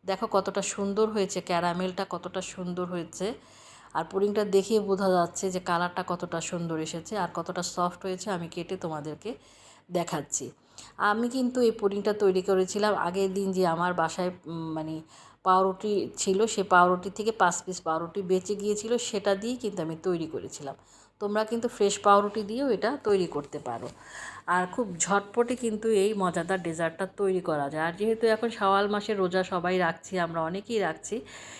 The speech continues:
এই রোজার মধ্যে কিন্তু ইফতারিতে এরকম একটা মজাদার ডেজার্ট আমরা সবাই খেয়ে আমাদের মন প্রাণ সব জুড়াতে পারি। তো দেখো কতটা সফট হয়েছে পুডিংটা, এই যে কালারটাও কতটা সুন্দর এসেছে।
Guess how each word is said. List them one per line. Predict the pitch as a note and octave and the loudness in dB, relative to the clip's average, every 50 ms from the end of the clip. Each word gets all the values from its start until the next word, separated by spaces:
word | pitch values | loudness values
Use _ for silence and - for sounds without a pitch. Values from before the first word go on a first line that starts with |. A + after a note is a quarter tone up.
| - - - _ | -18 -20 -4 _
এই | G3+ G3 | 2 4
রোজার | G3 F#3+ F#3+ F#3+ G#3+ G#3+ G#3+ | 6 4 4 4 2 2 2
মধ্যে | G#3+ G#3+ G3+ F#3+ G3+ G3+ | 2 0 -2 0 -2 -2
কিন্তু | G3 G3+ F#3+ F#3+ G3 F#3 | 0 0 0 2 0 0
ইফতারিতে | F#3 F#3 - - F#3 F#3 F#3 F3+ F#3+ F3 | -2 0 0 2 2 2 2 2 2 2
এরকম | E3+ F3 E3+ F#3 F3+ | 2 2 0 0 -2
একটা | F3 E3+ E3+ _ - G3+ A#3 B3+ - - - - - _ _ | -2 -4 -4 _ -4 -4 -4 -4 -8 -16 -20 -20 -20 _ _
মজাদার | F3 F3 E3+ F3 E3+ F3+ F#3 F3+ F3 | -6 -4 -2 -2 2 2 2 2 2
ডেজার্ট | E3+ E3+ E3+ E3+ F#3 F#3+ G3+ G3 | 2 0 2 4 4 2 4 4
আমরা | F3+ E3 E3 F3 F3+ | 2 2 2 0 -2
সবাই | - - - F3 F3 G3+ G#3 G#3 - | -2 0 0 2 2 2 0 0 -4
খেয়ে | - - G3 F#3+ G3+ B3 C#4 - - - - - - - - - - | -4 0 2 4 4 2 0 -4 -12 -18 -18 -18 -16 -16 -16 -10 -4
আমাদের | F3+ F#3 F3+ F3 F#3 F#3+ F#3 | -2 -2 0 2 0 0 0
মন | F3+ E3+ F3 F3+ F3+ F#3 F3+ | 0 0 0 0 0 0 0
প্রাণ | F#3 G#3 A3 A3 | 2 2 2 2
সব | A3 - - G#3+ A3+ A3+ A3+ - _ F3 | 0 -2 2 2 2 2 2 -6 _ -2
জুড়াতে | F3+ F#3 F3+ E3 - - D#3 C#3+ | 2 2 2 2 2 -2 -4 -6
পারি। | C3 B2 B2+ C3 C3+ - | -6 -8 -10 -12 -12 -10
তো | - F3 | -12 -6
দেখো | E3+ E3+ E3+ E3 - G#3+ | -2 -2 -2 -2 -2 -6
কতটা | - F#3+ F3 - F3+ E3+ - G3 A3 C4+ - - - - - _ - - - | -6 -6 -6 -6 -8 -6 -4 -4 -4 -4 -6 -12 -16 -18 -18 _ -8 -8 -2
সফট | - G3+ G3 G3 G3 - - - | 2 4 4 4 2 -4 -6 -4
হয়েছে | F#3+ F3+ F3+ - - E3+ | -4 -2 -2 -2 -4 -6
পুডিংটা, | E3 - D#3 D#3 D#3+ D#3+ D#3+ D#3+ - - F3+ A3 C#4+ - - - - - - - _ _ | -8 -8 -10 -8 -8 -6 -8 -8 -6 -4 -4 -4 -4 -6 -14 -20 -20 -20 -20 -20 _ _
এই | D3+ D#3+ E3 | -8 -8 -6
যে | D#3+ F3+ G#3+ C#4 C#4+ - _ _ | -2 -2 -2 -2 -4 -8 _ _
কালারটাও | - F#3 F3 F#3 F#3+ F#3 - - G3+ G3 | 0 2 2 2 0 0 0 -2 -2 0
কতটা | F#3+ E3 D#3+ D#3 - D3+ D#3 D3+ - - | 0 -2 -4 -4 -6 -6 -6 -6 -6 -6
সুন্দর | - G3+ F#3+ F#3+ F3+ F3 D3+ | -6 -4 -2 0 0 0 0
এসেছে। | D3+ D3 - D3+ C3+ - - C#3 | -2 -4 -6 -8 -8 -8 -8 -10